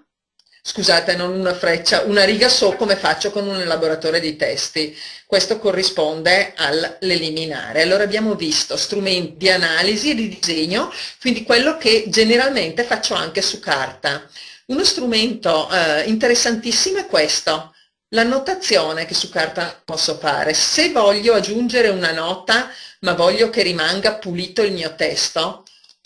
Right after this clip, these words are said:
posso scrivere in un'annotazione e chiuderla. In ogni momento potrò riaprirla e andare a vedere, ma mantengo la pulizia del testo. Anche la nota può avere un mare di colori, ma anche di forme diverse, per cui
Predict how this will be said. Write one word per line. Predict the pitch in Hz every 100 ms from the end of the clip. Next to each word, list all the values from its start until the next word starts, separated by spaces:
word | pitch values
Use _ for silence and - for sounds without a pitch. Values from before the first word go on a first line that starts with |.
| _
posso | - 240 233 - 151 147
scrivere | - - - 233 233 285 415 480 - - - _
in | 208 214
un'annotazione | 214 202 196 180 262 269 226 190 247
e | 277
chiuderla. | - 175 156 160 160 156 160 - -
In | 208 220
ogni | 285 262
momento | 277 269 214 220 294
potrò | 269 262 190 170
riaprirla | 185 233 233 202 175 165 185 202 - - _ _ _
e | -
andare | 214 202 175 220
a |
vedere, | 226 180 185 214 156
ma | 156
mantengo | 180 220 214 190 220
la | 247
pulizia | 254 208 202 - 196
del | 196 208
testo. | 208 147 135 - 143 143 - - - - - _ _ _
Anche | 240 311 311 392 - -
la | 208
nota | 202 180 160 - 165
può | - 202
avere | 196 220 175
un | 170
mare | 190 208 254
di | 214
colori, | - 175 156 165 240
ma | -
anche | 160 170 233
di | 226
forme | - 185 226
diverse, | 233 147 156 190 -
per | 170
cui | 160